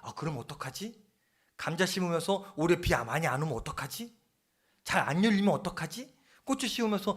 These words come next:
고추 망하면 어떡하지?" 아직 일어나지 않은 일들을 우리는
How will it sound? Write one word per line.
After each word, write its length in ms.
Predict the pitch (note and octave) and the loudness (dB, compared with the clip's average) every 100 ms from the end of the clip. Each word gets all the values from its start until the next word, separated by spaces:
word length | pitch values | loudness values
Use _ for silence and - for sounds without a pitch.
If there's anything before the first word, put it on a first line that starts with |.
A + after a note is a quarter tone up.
| - | -4
고추 240 | - B3+ G3 | -4 -2 0
망하면 340 | C#3+ D#3+ F3+ | 0 0 0
어떡하지?" 580 | C#3 F#3 - - D#4 E4 _ _ _ _ _ | 0 -4 -6 -8 -10 -10 _ _ _ _ _
아직 340 | - D3 A#3 F3+ | 0 2 2 0
일어나지 400 | G3 A#3 G#3+ G3 | 4 4 4 4
않은 240 | C3+ F3 | 0 0
일들을 540 | G3+ F#3+ G#3+ D#4 F4 - - - | 0 2 4 4 4 -2 -20 -4
우리는 520 | F3 G3 G3 F#3+ - | 2 4 4 0 -4